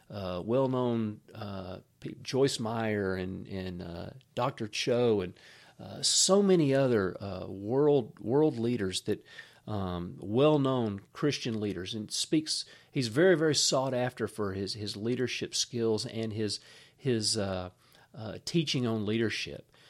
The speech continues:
But, uh, just a, a few, um, of the, the titles. Um, The Leader in His God,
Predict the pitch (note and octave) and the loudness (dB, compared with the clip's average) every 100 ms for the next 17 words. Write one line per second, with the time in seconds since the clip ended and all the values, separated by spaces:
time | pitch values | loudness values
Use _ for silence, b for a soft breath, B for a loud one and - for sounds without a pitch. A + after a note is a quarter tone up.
0 | b - C3+ C3 G#2 F3 - C3+ G#2 G#2 | b 4 4 4 2 2 4 4 4 2
1 | - D3+ C#3 A#2+ - _ - - G#2+ G2+ | 2 4 4 0 -8 _ -12 -6 -4 -4
2 | G2+ - G#2 G#2+ G2+ F2+ F#2 G#2 - A#2 | -6 -8 -8 -4 -2 -2 -4 -6 -4 0
3 | A#2 E2+ - B B B - A2 G2 F#2+ | 0 0 -4 B B B -10 -6 -4 -2
4 | A2 A#2 C#3+ D3 C#3 A#2 A#2 - A#2 G2+ | 0 2 4 4 2 0 -2 0 0 2
5 | E2+ | -2